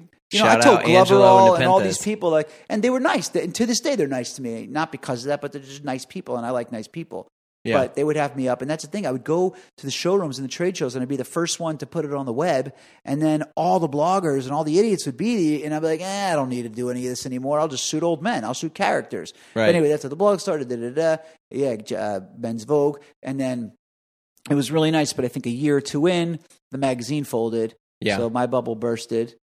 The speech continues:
Speaker 1: Um, but Dockers came to me at that time. My friend Brett Anderson, who was at Lev-, he was at Selvage. Remember that store, Selvage?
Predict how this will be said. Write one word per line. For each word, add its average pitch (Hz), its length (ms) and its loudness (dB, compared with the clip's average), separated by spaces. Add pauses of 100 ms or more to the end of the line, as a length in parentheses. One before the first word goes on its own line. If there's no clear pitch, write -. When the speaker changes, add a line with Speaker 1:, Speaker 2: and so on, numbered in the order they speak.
(360)
Speaker 1:
Um, 113 440 -4
but 104 200 -8
Dockers 127 720 -2 (320)
came 123 200 -4
to 117 120 -12
me 117 100 -4
at 110 100 -8
that 110 200 -4
time. 107 460 -8 (120)
My 117 120 -8
friend 135 200 -2
Brett 131 220 0
Anderson, 113 600 -6 (260)
who 127 120 -6
was 113 200 -2
at 113 100 -12
Lev-, 120 280 -4
he 135 120 -6
was 143 140 0
at - 100 -10
Selvage. 120 540 -2
Remember 120 160 -4
that 123 160 -4
store, 131 240 -4
Selvage? 143 560 -6